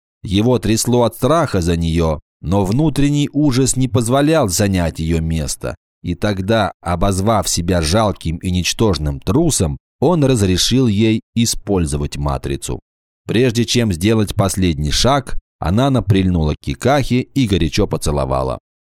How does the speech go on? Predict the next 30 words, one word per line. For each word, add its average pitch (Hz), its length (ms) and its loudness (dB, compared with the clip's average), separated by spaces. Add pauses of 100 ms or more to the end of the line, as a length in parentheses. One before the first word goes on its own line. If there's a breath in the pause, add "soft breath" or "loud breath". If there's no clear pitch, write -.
(140)
"Я 123 220 2
люблю 135 340 2
тебя", 78 400 -2 (180)
сказала 67 540 -4
она. 65 280 -4 (280)
"И 160 100 2
знал 139 440 2
бы 143 160 0
ты, 110 140 0
как 147 280 0
мне 147 160 2
сейчас 143 380 0
страшно. 135 680 -2 (320)
Мы 107 140 2
могли 135 320 2
бы 135 120 2
любить 139 380 0
друг 127 240 2
друга 139 380 2
и 143 180 0
наслаждаться 139 800 0
счастьем, 123 720 0 (180)
а 85 160 -2
вместо 92 440 0
этого 95 500 -2 (180)
я 104 200 0
сама 117 340 0
ложусь 87 420 -2
в - 40 -2
могилу". 76 560 -2